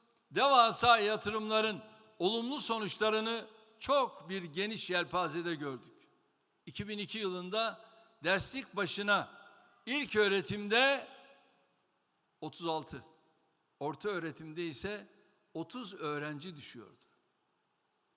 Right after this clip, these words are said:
Benim öğrencilik yılımda bizim sınıflardaki öğrenci sayısı yetmiş beşti. Hele hele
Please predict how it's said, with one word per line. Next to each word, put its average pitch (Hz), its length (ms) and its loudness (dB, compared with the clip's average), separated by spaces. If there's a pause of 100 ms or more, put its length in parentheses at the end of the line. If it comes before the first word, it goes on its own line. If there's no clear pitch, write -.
(1400)
Benim 185 380 -8 (320)
öğrencilik 165 720 -6
yılımda 180 600 -6 (1080)
bizim 165 260 -10
sınıflardaki 156 1120 -10 (240)
öğrenci 156 520 -8
sayısı 143 400 -10
yetmiş 175 460 -14
beşti. - 300 -16 (1900)
Hele 208 300 0
hele 214 340 -4